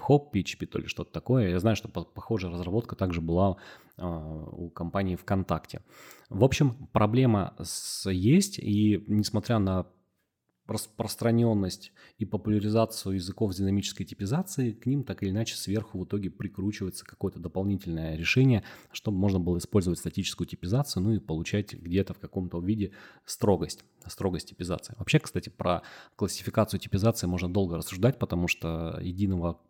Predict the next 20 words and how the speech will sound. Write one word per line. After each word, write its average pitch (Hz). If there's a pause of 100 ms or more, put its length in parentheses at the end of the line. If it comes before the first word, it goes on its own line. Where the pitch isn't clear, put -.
(160)
перечня 92 (1500)
ф-, -
а, 101
критериев 107
классификации -
и -
типизации 95
не 92
существует, -
то 87
есть 82
мы 92
там - (180)
разделяем 90
статическую, -
динамическую, 87
э, 82
сильную 92
и 80
слабую, 127